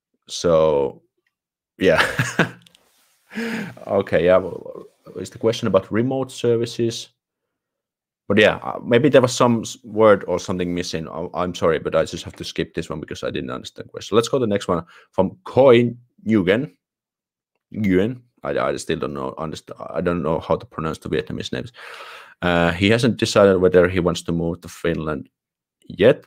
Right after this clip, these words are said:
but studying is in, studying is something he's interest, into it, and, and the happiest country in the world title.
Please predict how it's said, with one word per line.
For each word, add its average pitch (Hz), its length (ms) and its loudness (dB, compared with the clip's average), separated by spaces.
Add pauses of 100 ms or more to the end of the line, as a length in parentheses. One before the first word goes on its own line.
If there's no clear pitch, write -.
but - 260 2
studying 110 420 2
is 90 140 -2
in, 80 180 -6 (140)
studying 98 480 0
is 87 140 -6
something 87 260 -6
he's 85 180 -12
interest, 120 380 -6 (240)
into 113 220 -6
it, 139 120 -6
and, 101 200 -4 (640)
and 85 160 -6
the - 60 -2
happiest - 380 0
country 92 300 0
in 80 80 -4
the 76 80 -6
world 85 280 4
title. 57 420 -2